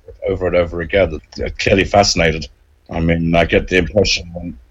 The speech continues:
Macken's describing his little people, it's a little bit like looking into a can of worms and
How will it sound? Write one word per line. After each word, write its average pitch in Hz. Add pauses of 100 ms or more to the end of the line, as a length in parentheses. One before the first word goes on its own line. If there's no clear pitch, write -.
Macken's 95
describing 87
his 85
little 98
people, 82
it's -
a -
little 90
bit 85
like 85
looking 92
into 85
a 80
can 92
of 76
worms 87
and 82